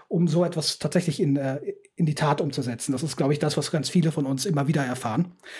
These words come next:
Dass wenn man, wenn die Unterstützung fehlt, kann man machen, was man will. Dann funktioniert's einfach überhaupt nicht. Wenn also der Vertrieb oder andere Mitglieder des Teams, so wie Martin, du das eben beschrieben hast in deinem Beispiel der Redaktionssitzung, überhaupt den Wert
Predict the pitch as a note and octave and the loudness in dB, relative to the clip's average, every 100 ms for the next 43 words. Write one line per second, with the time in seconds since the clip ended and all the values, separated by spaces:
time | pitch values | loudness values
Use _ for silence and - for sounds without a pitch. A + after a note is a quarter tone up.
0 | - - D3+ C#3 C#3 E3+ E3 D#3+ D#3 F#3+ | -10 0 4 4 4 4 4 4 2 2
1 | E3 C#3+ E3+ G3+ - D3+ D#3 D#3 D3 C3 | 2 2 6 6 4 2 2 2 0 0
2 | C3 D3+ D3+ - - B2+ C3+ D3+ D3 C3+ | 2 4 2 0 -6 -6 -4 -2 -2 -2
3 | C#3 - - D3+ C#3 - C#3 - - _ | -4 -6 -2 -2 -2 -4 -10 -12 -18 _
4 | D#3 E3+ E3+ F3+ F3 - F#3+ F3 - E3+ | 2 4 6 6 6 4 6 6 6 6
5 | G3+ G3+ G3+ G3 G#3 F3 E3 - G3 B3+ | 8 8 6 6 6 6 2 4 6 6
6 | - D#3+ C#3 C#3 C3+ C#3+ D3+ E3 D3 D3+ | 4 0 4 4 6 4 6 4 4 2
7 | G3+ D#3+ C#3+ F3 - D#3+ E3 E3+ E3 C#3+ | 2 2 0 0 0 2 4 2 2 2
8 | C#3 C#3 C3+ - - D#3+ E3 D#3+ C#3+ C#3 | 2 2 2 2 4 4 4 0 0 0
9 | C3+ - E3+ F#3 F3+ G3 G3+ - - - | 0 2 4 4 4 4 4 0 -14 -18
10 | - - - G3 F3 F3 C#3+ B2 A#2+ D#3+ | -18 -10 4 6 6 2 -2 -4 2 4
11 | A3 - | 4 -2